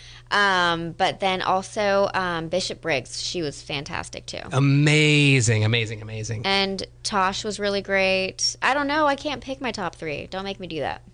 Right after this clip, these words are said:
Speaker 1: So, uh, One Republic was good, too.
Speaker 2: Did enjoy One Republic.
Speaker 1: Yeah.
Speaker 2: Without throwing picks. Just kidding.
Speaker 1: <laughs> Yeah, I know, right?
Speaker 2: Uh, speaking of Bishop Briggs, shout out, have to give a shout out. Uh, the vocal group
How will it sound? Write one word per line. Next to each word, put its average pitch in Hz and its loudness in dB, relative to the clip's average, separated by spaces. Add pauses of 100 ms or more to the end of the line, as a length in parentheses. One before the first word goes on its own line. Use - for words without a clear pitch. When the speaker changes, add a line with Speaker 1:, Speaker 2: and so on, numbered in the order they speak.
(500)
Speaker 1:
So, - -4
uh, 269 2
One 311 -4
Republic 269 -2
was 165 -10
good, - -10
too. - -12 (1000)
Speaker 2:
Did 202 4
enjoy 151 4
One 113 4
Republic. 101 0 (120)
Speaker 1:
Yeah. 220 -4 (500)
Speaker 2:
Without 110 2
throwing 110 2
picks. - -2 (120)
Just - -12
kidding. - -16
Speaker 1:
<laughs> - -20 (140)
Yeah, 196 -6
I 170 -6
know, 202 -8 (260)
right? - -12 (140)
Speaker 2:
Uh, 120 2 (640)
speaking 147 2
of 127 2
Bishop 127 2
Briggs, 117 2 (220)
shout 220 4
out, 170 2
have 131 -2
to 127 -2
give 135 2
a - 2
shout 120 4
out. 113 0 (440)
Uh, 117 4
the 120 4
vocal 151 2
group 110 2